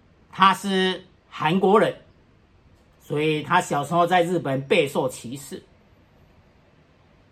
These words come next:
但他在十九岁创业的时候，那时候员工只有几十个人，他就已经画出他人生五十年的一个蓝图。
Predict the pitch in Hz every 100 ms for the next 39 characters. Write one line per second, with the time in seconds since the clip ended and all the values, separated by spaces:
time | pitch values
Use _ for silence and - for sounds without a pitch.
0 | _ _ 285 262 240 208 - - 247 262
1 | 254 - 247 208 175 254 214 233 233 208
2 | 165 214 226 - - 175 160 165 175 143
3 | 156 190 170 147 151 139 107 101 - 98
4 | 104 - _ _ _ _ _ _ _ _
5 | _ _ _ - 165 175 170 160 202 -
6 | 226 196 202 208 208 - - 190 160 170
7 | 226 262 269 196 151 143 196 247 147 147
8 | 151 143 131 196 143